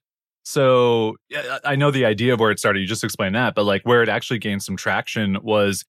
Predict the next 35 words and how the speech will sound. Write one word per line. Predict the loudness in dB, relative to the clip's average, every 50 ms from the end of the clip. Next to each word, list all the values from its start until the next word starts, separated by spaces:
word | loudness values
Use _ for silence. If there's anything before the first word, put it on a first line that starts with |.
| _ _ _ _
you | -6 -6 -6
shared | -6 -2 0 2 2 2 2 2
this, | 0 0 0 -2 -6 -10 -12 -14 _
this | -4 -4 -4 -4 -6 -12 _ _ _ _ _ _ _
just | -10 -8 -8 -8 -4
screenshot | 0 0 2 2 2 0 0 0 0 -2 -2
of | -4 -2 0
it | -2 -2 -2 _ _ _ _ _ _ _
and | -2 0 2 2 2 2 2 2
this | 2 0 -2 -2
tweet, | 0 0 2 2 2 0 -4 -6 _
and | -2 0 2 2 2 2 4 4 4 4 2 2 0
the | -2 0 0 0
tweet | 0 2 2 2 2 2
kinda | 0 0 0 2 2 2
went | 2 2 2 0 0
nuts, | 0 2 4 4 2 0 -2 -6 -8 -8 -6 -4
and | -2 -2 0
a |
bunch | 2 0 0 0 -2
of | -2
people | -2 -2 0 2 2 2
were | 4 4
like, | 4 2 2 0 -2 0
"Oh, | 2 2 2 2
I | 2 2
love | 2 2 2 2
this, | 0 -2 0
I | 0
love | 0 0
this." | 0 -2
And | -2 -2 -2 -4 -4 _ _ _ _ _ _ _
I've | -2 -2 -2 0
known | 0 0 2 2 2 0 -2 -4 -6 -6 -4
that | -4 -4 -4